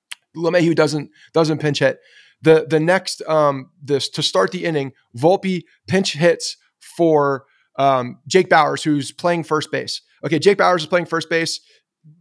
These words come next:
Uh, Rizzo, we know, is out. LeMahieu is out. Those are the three people that have played third base this year. I think, uh, Cabrera played one game w-, a-, at some point and played in one game,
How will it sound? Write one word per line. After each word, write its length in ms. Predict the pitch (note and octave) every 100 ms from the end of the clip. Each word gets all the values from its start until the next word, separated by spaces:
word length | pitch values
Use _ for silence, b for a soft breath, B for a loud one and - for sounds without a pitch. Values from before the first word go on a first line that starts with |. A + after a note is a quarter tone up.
| -
Uh, 240 | D#3 C#3 C3+
Rizzo, 320 | D#3+ D3+ E3
we 140 | D3 D#3
know, 180 | D3+ C#3+
is 120 | C#3+
out. 300 | D3 C#3+ -
LeMahieu 440 | C3+ D#3 C#3+ C#3+
is 100 | C#3
out. 180 | C#3+ - _ b
Those 160 | - E3
are 60 |
the 80 | D#3+
three 240 | - F#3
people 220 | F3 G3+ E3
that 100 | D3+
have 120 | C#3+
played 260 | F3 E3 -
third 260 | E3 E3
base 240 | E3 D#3 -
this 220 | D3+ -
year. 120 | C#3+
I 60 | B2+
think, 240 | D3+ D3+ C#3
uh, 400 | C#3 C3+ C3 B2+
Cabrera 420 | C#3+ C#3+ D3 C#3+
played 240 | D3 C3+ A2+
one 720 | B2 C3+ D3+ D#3 E3 D#3+ D#3+ - A2
game 640 | D3 D3 C#3 C3 B2+ C3 _ _ A2+ -
w-, 120 | C#3+ C#3
a-, 240 | C3+ C#3
at 100 | D3+
some 180 | G3+ F#3+
point 220 | E3+ C#3+
and 100 | C3+
played 220 | D#3 D#3+
in 200 | E3 D3+
one 240 | C#3+ D#3 C#3+
game, 300 | C#3 B2